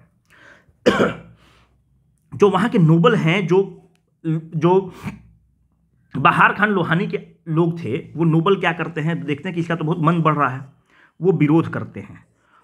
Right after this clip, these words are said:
और इसकी घटना, इसकी चर्चा उस समय जो बंगाल के रूलर हैं,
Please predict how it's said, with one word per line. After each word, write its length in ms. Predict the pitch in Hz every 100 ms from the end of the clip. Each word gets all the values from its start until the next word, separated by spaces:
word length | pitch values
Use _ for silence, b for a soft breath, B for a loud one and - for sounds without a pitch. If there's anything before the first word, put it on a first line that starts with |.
| _ -
और 400 | 226 277 277 -
इसकी 240 | 214 - 196
घटना, 640 | 160 170 180 190 202 202
इसकी 240 | - - 135
चर्चा 800 | - 165 170 170 165 170 170 -
उस 140 | 165
समय 240 | 170 156 160
जो 100 | 151
बंगाल 480 | 127 139 131 170 165
के 120 | 147
रूलर 300 | 123 147 143
हैं, 680 | 113 117 123 151 165 -